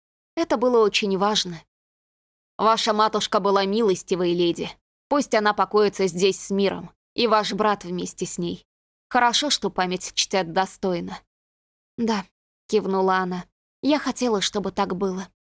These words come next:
В эти мгновения они были ближе всего после его возвращения из неудачного похода на Тулузу.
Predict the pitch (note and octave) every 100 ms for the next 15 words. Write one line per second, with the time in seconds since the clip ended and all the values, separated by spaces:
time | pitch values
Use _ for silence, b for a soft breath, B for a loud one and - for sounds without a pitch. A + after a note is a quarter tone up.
0 | _ _ _ - C#4 F4+ E4 A#3+ G3+ G3
1 | A#3+ C4 A3 F#3+ F#3+ G3+ G3+ G3+ G3 F3+
2 | G#3 G#3 G3 - G3 G#3+ G3+ - _ -
3 | G#3+ G3+ G3 F#3+ F#3+ F#3+ F#3+ G3 - G#3+
4 | G3 F#3 F#3 F#3 F3+ F#3+ F#3+ G3 - G3
5 | F#3 F#3 F#3 G3+ F#3 F#3 F#3 G3 F#3+ F#3
6 | F3 F#3